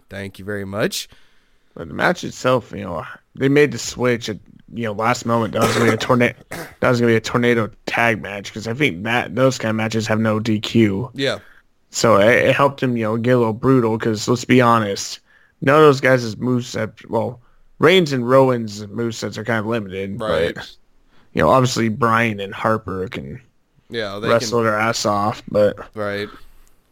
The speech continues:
Speaker 2: what do you think about, 'cause I thought I saw Reigns get injured. Do you think, 'cause he was wo-,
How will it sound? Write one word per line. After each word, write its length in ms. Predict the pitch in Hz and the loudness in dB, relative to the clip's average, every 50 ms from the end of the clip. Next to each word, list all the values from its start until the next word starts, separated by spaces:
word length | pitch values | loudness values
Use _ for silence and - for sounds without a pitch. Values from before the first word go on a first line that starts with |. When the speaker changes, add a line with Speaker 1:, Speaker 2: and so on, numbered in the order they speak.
| _ _ _ _ - - - - | _ _ _ _ -20 -20 -4 2
Speaker 2:
what 100 | - 160 | 4 6
do 60 | 196 | 6
you 140 | 220 214 185 | 6 6 4
think 600 | - - - 139 151 160 156 143 - - - - - - - - - - _ - | 4 2 2 4 6 6 4 2 0 -6 -10 -14 -14 -16 -18 -20 -20 -20 _ -4
about, 600 | - 123 131 127 120 117 120 117 92 - - _ _ _ - _ _ _ _ _ _ _ _ _ - - _ _ _ - | 0 2 4 4 4 4 4 2 2 0 -4 _ _ _ -20 _ _ _ _ _ _ _ _ _ -20 -20 _ _ _ -4
'cause 160 | - 131 110 | -2 0 2
I 120 | 107 170 | 2 2
thought 260 | 202 - 311 311 302 240 | 4 4 4 6 6 4
I 40 | |
saw 260 | 175 - - 147 120 110 | 4 2 2 2 2 2
Reigns 680 | 107 101 104 110 120 127 135 143 147 143 131 113 131 127 | 0 -2 -4 -2 0 0 2 0 0 0 -2 -4 -6 -6
get 280 | - 110 104 - - | -6 -6 -6 -6 -6
injured. 720 | - 101 110 113 117 107 - 101 101 101 98 98 - - _ _ _ - - - - _ - 113 | -8 -6 -6 -4 -6 -6 -6 -6 -6 -4 -4 -6 -6 -10 _ _ _ -18 -16 -16 -14 _ -6 2
Do 80 | 117 139 | 6 6
you 80 | 165 | 6
think, 440 | 175 - - 254 233 180 - - - - - - - 143 | 6 6 6 4 6 4 2 -2 -8 -12 -14 -8 -2 2
'cause 240 | 135 127 117 113 | 2 2 2 2
he 140 | - - 190 | 2 4 6
was 180 | 202 190 170 127 | 6 6 4 2
wo-, 240 | - - 104 87 | 0 -4 -4 -6